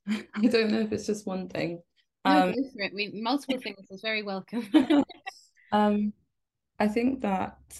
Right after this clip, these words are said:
Speaker 1: um, on an everyday basis, I'm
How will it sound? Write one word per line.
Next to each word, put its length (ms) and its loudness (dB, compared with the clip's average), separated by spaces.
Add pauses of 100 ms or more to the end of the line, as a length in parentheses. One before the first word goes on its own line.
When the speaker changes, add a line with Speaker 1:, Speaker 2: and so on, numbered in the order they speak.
(280)
Speaker 1:
um, 640 0 (1400)
on 140 2
an 180 2
everyday 460 -2
basis, 760 -6 (140)
I'm 640 -6